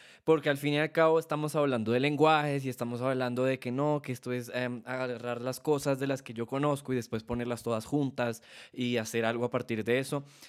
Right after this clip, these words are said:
Creo que más allá de eso, creo que podemos resumir la composición en una creación. Es decir, algo que no se ha escuchado, a pesar de que pertenezca a un lenguaje que ya se haya escuchado o que puede que no pertenezca,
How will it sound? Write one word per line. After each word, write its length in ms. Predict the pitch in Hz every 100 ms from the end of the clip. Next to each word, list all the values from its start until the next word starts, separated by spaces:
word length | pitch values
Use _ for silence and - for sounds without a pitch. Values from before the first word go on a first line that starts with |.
| -
Creo 200 | - 156
que 100 | 165
más 260 | 180 180 170
allá 200 | 170 175
de 80 | 175
eso, 200 | 170 185
creo 160 | 165
que 80 | 160
podemos 400 | 151 156 127 127
resumir 380 | 151 143 120 117
la 160 | 127 131
composición 600 | 147 139 120 107 117 113
en 140 | 120
una 380 | 127 135 139 139 -
creación. 920 | 113 104 101 101 98 - 131 107 98 _ _ -
Es 100 | 101
decir, 340 | 101 - 117 - - - _
algo 440 | 123 127 117 127
que 280 | 123 131 120 104
no 320 | 107 113 123
se 160 | -
ha 20 | 123
escuchado, 540 | - 131 143 131 135
a 100 | 127
pesar 240 | 117 123
de 80 | 117
que 80 | 135
pertenezca 500 | 131 117 104 101 -
a 40 |
un 40 | 120
lenguaje 380 | 127 123 127 104
que 120 | 98
ya 160 | 95 104
se 80 | 117
haya 120 | 120
escuchado 440 | - 135 127 120 -
o 120 | 127
que 120 | -
puede 240 | 110 120 127
que 100 | 110
no 160 | 110
pertenezca, 640 | 135 131 156 151 131 139